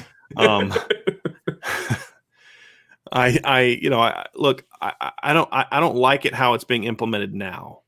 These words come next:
Speaker 2: Yeah.
Speaker 1: I like it in theory.
Speaker 2: Right.
Speaker 1: I don't like how it's be-, 'cause it's being implemented and, and it's not being implemented. Basically, it's just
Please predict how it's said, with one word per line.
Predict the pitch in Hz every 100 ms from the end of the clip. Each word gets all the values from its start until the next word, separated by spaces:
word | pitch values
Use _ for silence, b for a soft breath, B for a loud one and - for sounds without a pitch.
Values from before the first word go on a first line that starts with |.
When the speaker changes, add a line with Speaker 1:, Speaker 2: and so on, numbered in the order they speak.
| _
Speaker 2:
Yeah. | - 82 78
Speaker 1:
I |
like | 110 120 135
it | 135
in | 110 95
theory. | - 120 95 60 135 - _ -
Speaker 2:
Right. | 85 65
Speaker 1:
I | -
don't | 117 90
like | 113 113
how | 113
it's | -
be-, | - -
'cause | - 127
it's | 139
being | 117 156 147
implemented | 139 139 127 120
and, | 117 117 117
and | 120 117
it's | 123 -
not | 127 120 113
being | 107
implemented. | 92 90 80 69 65
Basically, | 95 90 - - 64
it's | -
just | 110 -